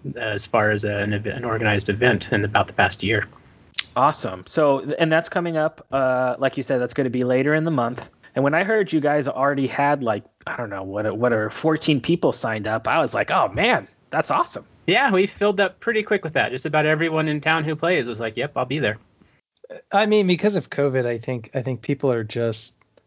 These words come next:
Speaker 3: so ready to grasp at anything for normalcy. And this is, this is our normal. This is what we do.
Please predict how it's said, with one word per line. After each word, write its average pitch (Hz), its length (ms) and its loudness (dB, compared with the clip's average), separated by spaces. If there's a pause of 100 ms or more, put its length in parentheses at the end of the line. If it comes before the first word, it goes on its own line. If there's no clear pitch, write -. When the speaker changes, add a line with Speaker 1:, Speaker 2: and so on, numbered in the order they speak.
(340)
Speaker 3:
so - 260 4
ready 117 600 0 (360)
to 113 480 2
grasp 120 640 4
at 117 100 0
anything 117 540 -2
for 110 200 -6
normalcy. 117 720 0 (520)
And 110 680 4 (200)
this 120 340 2
is, 107 200 0 (160)
this 131 220 4
is 117 120 2
our 117 180 4
normal. 120 360 2
This 110 200 -2
is 104 160 -2
what 117 220 0
we 123 120 2
do. 110 400 -2